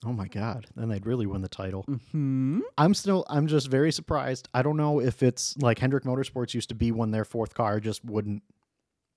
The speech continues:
Speaker 1: j-, there was always one car that was
Speaker 2: Right.
Speaker 1: behind, whether that had been Dale Junior in, like, two thousand nine or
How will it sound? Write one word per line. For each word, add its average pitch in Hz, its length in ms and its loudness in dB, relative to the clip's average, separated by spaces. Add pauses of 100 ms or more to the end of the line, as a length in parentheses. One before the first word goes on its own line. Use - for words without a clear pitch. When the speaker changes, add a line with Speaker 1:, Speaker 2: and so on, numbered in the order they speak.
(120)
Speaker 1:
j-, 127 80 -4
there 131 160 2
was 123 100 2
always 113 280 4
one 107 200 -2
car 101 280 0
that 101 120 -2
was 104 140 -4
Speaker 2:
Right. 120 180 2
Speaker 1:
behind, 104 240 -2
whether 104 240 -2
that 104 160 -4
had 104 140 -8
been 101 220 -2
Dale 101 260 -4
Junior 101 340 -2
in, 98 100 -4
like, 98 140 -4
two 107 120 -6
thousand 98 320 -6
nine 95 420 -4
or 92 240 -4